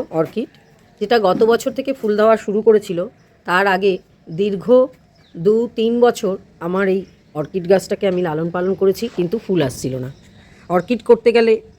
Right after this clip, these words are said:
আরও একটা ব্যাপার, ভীষণ ধৈর্য ধরতে হয়। তো ধৈর্যের ফল আমি আজকে পেয়েছি। গত বছরে এই গাছটা থেকে আমি একটাই স্টিক পেয়েছিলাম, এবার কিন্তু অনেকগুলো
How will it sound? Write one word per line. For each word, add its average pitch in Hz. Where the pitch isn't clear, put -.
আরও 180
একটা 214
ব্যাপার, 190
ভীষণ 165
ধৈর্য 175
ধরতে 196
হয়। 202
তো -
ধৈর্যের 185
ফল 196
আমি 190
আজকে 202
পেয়েছি। 135
গত 185
বছরে 226
এই 226
গাছটা 180
থেকে 214
আমি 220
একটাই -
স্টিক 196
পেয়েছিলাম, 170
এবার 165
কিন্তু 170
অনেকগুলো 190